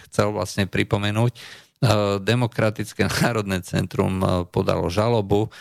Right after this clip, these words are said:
na, na, e, s-, neznáme osoby, že ktoré sa sp-, alebo na Rusko priamo, že došlo ku spolčeniu Ruska a nejakého volebného štábu Donalda Trumpa.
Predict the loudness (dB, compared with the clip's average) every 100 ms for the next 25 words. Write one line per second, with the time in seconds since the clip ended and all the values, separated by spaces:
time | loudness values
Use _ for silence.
0 | -20 _ -2 0 2 0 0 2 2 2
1 | 0 -2 -6 -2 0 0 -2 -10 -20 _
2 | _ _ _ -8 -6 -8 -14 -18 _ _
3 | -2 0 2 0 0 0 0 0 0 2
4 | 0 0 0 -2 -4 -2 0 0 0 -4
5 | -4 _ -2 -2 0 0 0 2 2 0
6 | -2 -2 0 0 2 2 0 -6 -20 _
7 | 0 0 0 -2 -2 -2 -2 -4 -2 -2
8 | 0 2 0 0 0 2 0 0 0 0
9 | 2 0 0 0 0 -2 -2 0 0 0
10 | 0 0 -2 -2 0 0 0 0